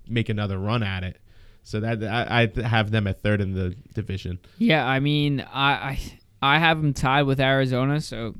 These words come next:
Speaker 2: same as you, basically. I th-, I'm a little probably more pessimistic than most people with this team. I just think Russ can only bail you out of so much,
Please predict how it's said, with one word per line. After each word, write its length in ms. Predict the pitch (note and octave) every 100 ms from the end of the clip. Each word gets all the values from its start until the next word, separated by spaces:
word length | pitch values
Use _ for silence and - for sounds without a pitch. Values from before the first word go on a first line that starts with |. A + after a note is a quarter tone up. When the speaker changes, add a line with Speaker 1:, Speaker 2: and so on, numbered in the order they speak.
| -
Speaker 2:
same 320 | - C3+ C3
as 140 | B2
you, 100 | B2+
basically. 760 | B2+ C3 C#3 C#3+ D3 D3 C#3+ - - - - -
I 360 | C#3 D3+ D3+
th-, 120 | C#3+ - - -
I'm 220 | C#3 G3+
a 60 | G3
little 260 | F3+ F3
probably 320 | D3+ D3+ D3
more 160 | D3 C#3+
pessimistic 680 | - C#3 - C#3 C3+ C3+ C3
than 100 | B2+
most 240 | B2+ C3
people 240 | - C#3+ C#3
with 160 | D3
this 220 | C#3+ C#3+
team. 280 | - D3+ D3
I 120 | A#2+
just 300 | C3 D3+ C#3
think 340 | - C#3+ C3 - - - _ _
Russ 360 | C3+ C#3 D#3+ -
can 180 | D#3 C#3
only 240 | C#3 C3+
bail 260 | B2 C3 C3+
you 140 | C3+
out 180 | C3 B2
of 80 | C3
so 220 | C3 B2+
much, 480 | A#2+ B2 - -